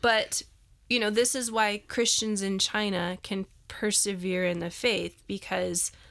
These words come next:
they have the end of the story. They have the book of Revelation in the Bibles that have been smuggled into them.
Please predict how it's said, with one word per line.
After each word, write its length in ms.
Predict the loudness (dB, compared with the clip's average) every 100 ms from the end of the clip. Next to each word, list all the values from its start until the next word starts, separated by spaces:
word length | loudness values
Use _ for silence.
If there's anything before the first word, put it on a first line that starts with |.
| -20 -12
they 380 | -8 0 2 2
have 380 | 2 0 0 -2
the 140 | -2
end 180 | 0 0
of 140 | -2 -2
the 80 |
story. 320 | -2 0 0 0
They 100 | -4
have 300 | 0 -2 -2
the 100 | -4
book 200 | -4 -4
of 120 | -4
Revelation 640 | -4 0 0 0 -2 -2
in 140 | -2 -2
the 60 |
Bibles 360 | 0 0 0 -2
that 120 | -4
have 140 | -6
been 160 | -4 0
smuggled 460 | 0 0 -6 -6 -6
into 240 | -8 -8
them. 320 | -8 -8 -10